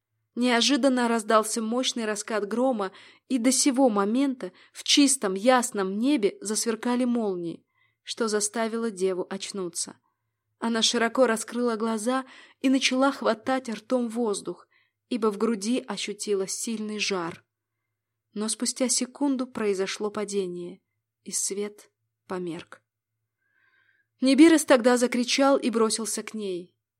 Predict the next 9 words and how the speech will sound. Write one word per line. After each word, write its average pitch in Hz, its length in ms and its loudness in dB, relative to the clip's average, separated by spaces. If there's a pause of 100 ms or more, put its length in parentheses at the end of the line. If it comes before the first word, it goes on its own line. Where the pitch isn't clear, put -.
(300)
как 247 280 -4
подбежал 208 600 0
и - 180 -6
Абегор. 196 720 -2 (640)
Роксана 220 480 4
лежала 220 440 0
на 208 140 -2
промозглой 220 540 -4
земле. 202 480 -4